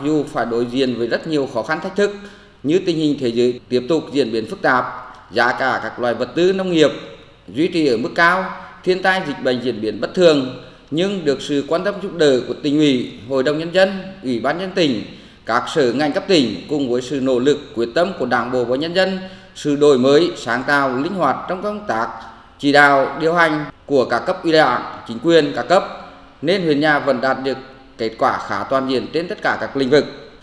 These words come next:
Nổi bật như giá trị sản xuất các ngành kinh tế năm hai không hai ba đạt trên ba nghìn năm trăm sáu mươi tỷ đồng, tăng một phẩy sáu mươi hai phần trăm so với cùng kỳ. Thu nhập bình quân đầu người đạt trên năm mươi triệu đồng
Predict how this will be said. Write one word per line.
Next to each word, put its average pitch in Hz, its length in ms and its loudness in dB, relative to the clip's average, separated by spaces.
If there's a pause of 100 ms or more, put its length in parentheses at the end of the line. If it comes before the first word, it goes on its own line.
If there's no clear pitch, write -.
(160)
Nổi 139 240 4
bật 143 160 4
như 190 300 2
giá 120 140 0
trị 143 160 -2
sản 131 260 -2
xuất 175 180 -2
các 123 180 -2
ngành 143 140 -2
kinh 170 180 -6
tế 131 300 2
năm 151 220 -4
hai 175 140 -4
không 180 180 -6
hai 185 80 -2
ba 180 260 2 (100)
đạt 139 220 0
trên 160 300 -4
ba 170 140 0
nghìn 143 280 -2
năm 156 180 -6
trăm 180 220 -6 (120)
sáu 104 140 -6
mươi 131 120 -6
tỷ 151 100 -2
đồng, 143 420 2 (200)
tăng 160 320 -2
một 135 180 0
phẩy 104 160 -4 (200)
sáu 101 240 -4
mươi 147 140 -4
hai 170 220 0
phần 131 160 -4
trăm 151 240 -4
so 175 80 -6
với 143 160 -6
cùng 135 120 -6
kỳ. 143 420 0 (280)
Thu 175 140 0
nhập 165 280 4
bình 147 180 0
quân 170 140 0
đầu 160 140 2
người 151 220 4
đạt 131 220 4 (100)
trên 175 260 2
năm 180 200 -2
mươi 185 220 0 (120)
triệu 143 160 2
đồng 147 320 0